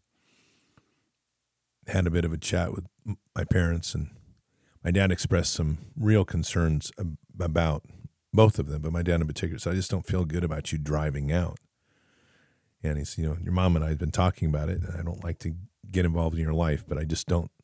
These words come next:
like the idea of you going out on driving for four days." And I said, "Well, you know, Brad is flying out." And I said, "I've said I won't fly.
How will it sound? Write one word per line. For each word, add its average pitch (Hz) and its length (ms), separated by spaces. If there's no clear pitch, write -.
like 85 340
the - 140
idea 80 240
of 80 80
you 80 200
going 78 280
out 80 220
on 80 360
driving 87 380
for - 120
four 71 240
days." - 340
And 92 80
I 85 40
said, 82 180
"Well, 92 140
you 95 80
know, 87 60
Brad 95 300
is 85 220
flying 87 460
out." 78 220
And - 80
I 80 40
said, 80 200
"I've 80 180
said 95 220
I 82 100
won't 82 280
fly. 78 520